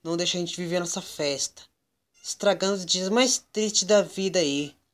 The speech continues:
Principalmente com o Zabu, que tava tão aborrecido naquele dia. Não quis fazer a ceia do Natal, né? Como que dá, pode uma coisa dessa?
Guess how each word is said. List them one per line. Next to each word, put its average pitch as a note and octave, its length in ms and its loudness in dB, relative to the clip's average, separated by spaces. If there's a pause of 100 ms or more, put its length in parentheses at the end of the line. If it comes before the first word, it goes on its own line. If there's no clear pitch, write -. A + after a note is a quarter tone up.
(240)
Principalmente - 440 -4
com - 60 -2
o G#3+ 60 2
Zabu, F3 420 2
que - 80 -18
tava F3 160 -4
tão A#3+ 260 -4
aborrecido A3+ 560 0
naquele G3+ 220 -6
dia. C#3 400 -4 (1600)
Não G3+ 200 0
quis G#3 240 -4
fazer G3 200 0
a G3 40 0
ceia F#3+ 220 0
do F3+ 40 -6
Natal, C#3 560 -4 (760)
né? D3+ 280 -10 (100)
Como F#3 140 -6
que F#3 100 -12
dá, F3 140 -2
pode D#3+ 320 -4
uma D#3+ 60 -6
coisa C#3+ 260 -6
dessa? B2+ 480 -6